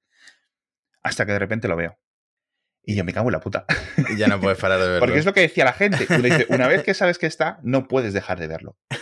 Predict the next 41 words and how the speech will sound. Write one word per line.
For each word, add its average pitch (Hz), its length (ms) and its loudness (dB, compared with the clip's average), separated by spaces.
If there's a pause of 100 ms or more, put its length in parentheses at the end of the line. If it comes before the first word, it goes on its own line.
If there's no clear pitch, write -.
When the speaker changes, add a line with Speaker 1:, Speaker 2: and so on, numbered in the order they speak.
(160)
Speaker 1:
Pero, 135 220 4
Speaker 2:
<laughs> - 280 -10
Speaker 1:
tengo 104 120 -4
que 113 80 0
decir, 90 320 -6
no 92 160 -4
es - 100 -6
grave. 73 220 -16 (380)
Eh, 101 220 0
no 110 80 2
es 120 80 2
grave 123 220 4
para 85 160 -8
nada. 82 240 -10 (380)
Se - 260 -2
nota 165 280 2
solo 202 480 0
cuando 120 240 0
estás 139 320 -2
haciendo 123 380 -2
scroll. 139 360 -2 (300)
Si - 160 -4
lo 165 80 4
haces 208 220 -4
lento, 208 380 -4
no. 95 360 -6
Si - 160 -4
lo 127 80 4
haces 165 180 0
rápido, 165 380 0
no 107 200 0
se 107 120 -4
nota. 85 260 -4
Es 147 140 -2
como 185 160 0
si 170 100 -2
vas 165 140 0
a 139 40 -2
una 127 120 0
velocidad 113 440 0
intermedia. 95 680 -2